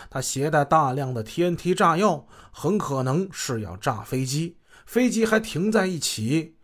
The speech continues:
一旦产生连锁反应，那个损失无可计量。情况更加严重了，而且怕什么来什么。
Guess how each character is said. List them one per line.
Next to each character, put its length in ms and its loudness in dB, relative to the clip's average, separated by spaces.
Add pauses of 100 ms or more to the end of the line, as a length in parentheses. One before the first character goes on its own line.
(280)
一 180 -6
旦 220 0
产 280 -10
生 220 -4
连 260 0
锁 220 -2
反 240 -8
应， 240 -6
那 300 -6
个 100 -10
损 340 -10
失 400 0 (300)
无 260 0
可 220 -8
计 220 0
量。 220 -2 (880)
情 360 -2
况 280 6
更 240 0
加 280 2
严 280 -2
重 220 2
了， 160 -6 (240)
而 220 0
且 380 -8 (340)
怕 340 4
什 160 -6
么 140 -4
来 280 -4
什 160 -2
么。 140 -6